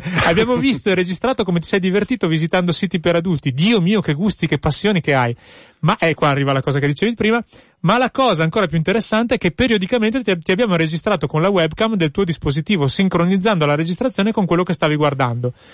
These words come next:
Non credo che tu voglia che tutti i tuoi segreti la vedano, li vedano i tuoi amici, la tua famiglia e la persona più vicina."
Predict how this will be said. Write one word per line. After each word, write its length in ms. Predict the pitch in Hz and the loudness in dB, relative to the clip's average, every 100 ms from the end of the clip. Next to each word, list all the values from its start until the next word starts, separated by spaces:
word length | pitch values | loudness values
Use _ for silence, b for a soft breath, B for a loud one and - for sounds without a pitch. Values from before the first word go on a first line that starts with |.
| B - | B 0
Non 120 | 202 | 2
credo 240 | 269 226 | 2 0
che 120 | 175 | 0
tu 120 | 175 233 | -2 0
voglia 280 | 196 233 | 0 0
che 120 | 240 185 | 0 -2
tutti 160 | 185 | -4
i 40 | 185 | -2
tuoi 100 | 180 | 0
segreti 380 | - 175 196 233 | 0 0 0 0
la 100 | 160 | 0
vedano, 280 | 160 165 | 2 0
li 120 | 160 165 | 0 0
vedano 240 | 175 143 | 2 0
i 40 | |
tuoi 180 | 135 175 | 0 0
amici, 320 | 196 196 - | 2 0 0
la 80 | 156 | 0
tua 100 | 135 | 0
famiglia 380 | 165 220 170 185 | -2 0 2 2
e 40 | |
la 100 | 208 | 0
persona 340 | 156 160 175 175 | 0 -2 0 -2
più 160 | - | 0
vicina." 420 | 147 135 175 135 | -4 -2 -2 -2